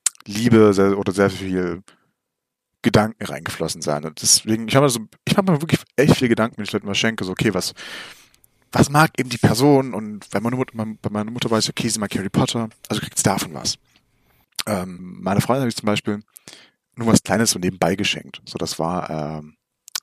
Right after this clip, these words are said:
äh, der, der, der, so ein kleines Lego-Pinguin-Ding. Ähm, hat sie aber auch sehr darüber gefreut. Und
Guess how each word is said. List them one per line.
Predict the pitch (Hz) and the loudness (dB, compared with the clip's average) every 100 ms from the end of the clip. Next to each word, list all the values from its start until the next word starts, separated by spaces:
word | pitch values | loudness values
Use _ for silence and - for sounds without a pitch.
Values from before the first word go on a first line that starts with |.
| - - - _ _ _ _ | -10 -16 -20 _ _ _ _
äh, | 82 76 73 | -4 -4 -4
der, | 76 | -4
der, | 73 | -2
der, | 76 76 73 - | -2 -4 -4 -8
so | - 80 | -10 -8
ein | |
kleines | - 82 82 - - _ _ _ _ _ - | -2 0 0 -2 -4 _ _ _ _ _ -16
Lego-Pinguin-Ding. | 78 90 95 90 - 113 107 87 - 78 76 80 101 - - - _ | -6 -4 -2 -4 -4 -6 -6 -8 -8 -8 -10 -10 -18 -20 -20 -20 _
Ähm, | 85 78 | -6 -6
hat | 123 127 | -2 2
sie | |
aber | 131 | 4
auch | 123 | 4
sehr | 123 | 2
darüber | 117 107 | 0 -2
gefreut. | - - 98 - - _ _ _ | -4 0 0 0 -14 _ _ _
Und | 92 85 78 | -6 -6 -10